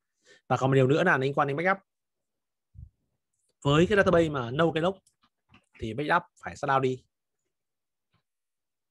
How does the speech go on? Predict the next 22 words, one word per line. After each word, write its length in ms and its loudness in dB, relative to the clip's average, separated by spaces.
Còn 180 0
nếu 100 0
không 220 2
thì 80 -4
mình, 300 -8
mình 180 -4
phải 100 -6
backup 180 -4
theo 160 -2
kiểu 180 0
là 160 -8
dùng 220 -8
cái 100 -6
export 340 -2
data 160 -2
bump 220 0
ấy. 100 -16
Thì 80 -4
mình 120 -6
học 120 -10
bài 160 -4
sau. 340 -6